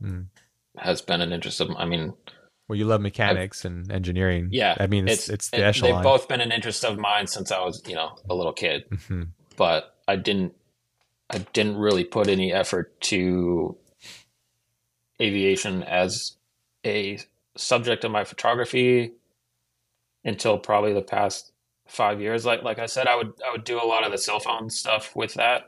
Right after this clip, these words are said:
Speaker 1: So
Speaker 2: Um,
Speaker 1: cool.
Speaker 2: but, but that was the extent of it. And it's, it's still a very, even now, it's a very minor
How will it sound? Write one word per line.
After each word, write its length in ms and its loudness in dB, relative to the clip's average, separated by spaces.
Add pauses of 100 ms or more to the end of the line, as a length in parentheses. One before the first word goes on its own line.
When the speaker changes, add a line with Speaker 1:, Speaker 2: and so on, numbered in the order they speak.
(120)
Speaker 1:
So 200 0
Speaker 2:
Um, 140 -4
Speaker 1:
cool. 260 2 (420)
Speaker 2:
but, 220 -8 (140)
but 140 -8
that 140 4
was 140 -2
the 100 -2
extent 500 -4
of 180 -4
it. 220 -2
And 140 -4
it's, 340 -4 (1300)
it's 180 -2
still 420 6
a 100 4
very, 600 -2 (420)
even 260 -2
now, 280 2
it's 140 -4
a 60 -2
very 400 0
minor 540 -4